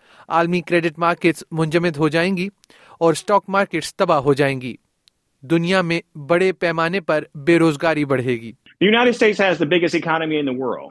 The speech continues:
Speaker 2: If there is a default, it's going to be catastrophic, not only for the United States, but for the rest of the world. And we know that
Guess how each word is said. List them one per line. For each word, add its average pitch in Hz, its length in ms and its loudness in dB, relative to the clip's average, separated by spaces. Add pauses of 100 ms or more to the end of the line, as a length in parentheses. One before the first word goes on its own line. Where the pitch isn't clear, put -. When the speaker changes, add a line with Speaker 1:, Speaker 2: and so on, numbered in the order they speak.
(300)
Speaker 2:
If 135 360 -2
there 220 320 4
is 185 180 4
a 170 60 2
default, 156 560 0
it's 190 260 -2
going 180 160 2
to 170 120 -4
be 156 500 2
catastrophic, 165 680 0
not 175 280 -2
only 170 140 -6
for 160 180 -4
the 151 180 0
United 151 260 -2
States, 147 340 -4
but 131 100 -2
for 127 180 -6
the 120 100 0
rest 123 260 2
of 110 60 -2
the 101 100 -2
world. 78 260 -8 (680)
And 165 120 2 (140)
we 190 180 4
know 196 300 2
that 170 180 0